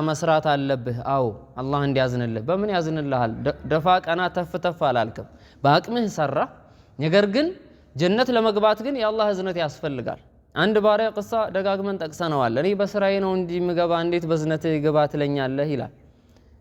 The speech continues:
በል እንግዲህ እንደዛ ከሆነ የአይን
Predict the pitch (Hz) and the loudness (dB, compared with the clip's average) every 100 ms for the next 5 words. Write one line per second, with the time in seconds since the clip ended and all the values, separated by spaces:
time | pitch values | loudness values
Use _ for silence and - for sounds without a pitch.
0 | _ _ _ _ _ - 143 175 170 156 | _ _ _ _ _ 0 2 4 2 0
1 | 160 170 160 156 165 165 170 175 220 185 | 0 0 0 0 0 0 -2 -2 -4 -2
2 | 151 156 | 0 0